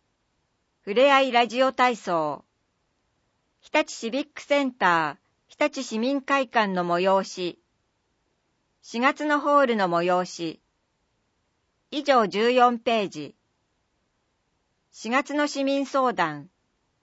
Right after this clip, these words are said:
ケーブルテレビジェイウェイ、行政情報番組、地上デジタル十一チャンネル。以上十五ページ。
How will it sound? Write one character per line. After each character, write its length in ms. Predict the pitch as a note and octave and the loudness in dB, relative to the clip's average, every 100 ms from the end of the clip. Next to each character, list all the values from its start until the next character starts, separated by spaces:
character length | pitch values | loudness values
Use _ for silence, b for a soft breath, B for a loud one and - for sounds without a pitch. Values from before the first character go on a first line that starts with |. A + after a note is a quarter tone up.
| _ _ _ _ _ _ _ _ | _ _ _ _ _ _ _ _
ケ 200 | C#4 C#4+ | 0 2
ー 40 | |
ブ 100 | C#4+ | 2
ル 140 | C#4+ C#4+ | 0 0
テ 160 | C#4 | 2
レ 120 | C4 G#3+ | 2 2
ビ 240 | F3+ - | -2 -8
ジ 100 | - | -4
ェ 100 | A3 | -2
イ 100 | A#3+ | 0
ウ 80 | A#3 | 0
ェ 160 | A#3 A3 | -2 -2
イ、 180 | D3+ - _ _ _ _ _ | -6 -10 _ _ _ _ _
行 140 | A#3 C4+ | 0 0
政 360 | C#4+ D4 C#4+ | 2 2 2
情 220 | C#4 C4+ | 2 2
報 260 | C4+ C#4 C4+ | 2 2 4
番 300 | B3+ B3+ A3+ | 4 2 0
組、 340 | F3+ D#3+ D3 - _ _ _ _ _ - | -4 -6 -10 -16 _ _ _ _ _ -12
地 140 | A3+ | -2
上 200 | G#3 C#4+ | 2 2
デ 140 | C#4+ C#4+ | 4 0
ジ 140 | B3 | 0
タ 160 | A3+ F#3 | -2 -2
ル 200 | D#3+ - | -2 -8
十 240 | - B3+ C#4 | -6 -2 -2
一 220 | B3+ - | -4 -8
チ 120 | - | -2
ャ 120 | C4 | 0
ン 80 | A#3 | 0
ネ 100 | F#3+ | -4
ル。 220 | D3+ C#3 - _ _ _ _ _ _ _ _ _ _ _ | -4 -8 -14 _ _ _ _ _ _ _ _ _ _ _
以 140 | C4+ | -4
上 240 | C4 B3+ G3 | 2 4 2
十 240 | G3+ A3+ | 0 0
五 120 | B3 | 0
ペ 220 | A#3+ A#3+ | 2 0
ー 80 | G#3 | 0
ジ。 260 | - D3+ | -4 -12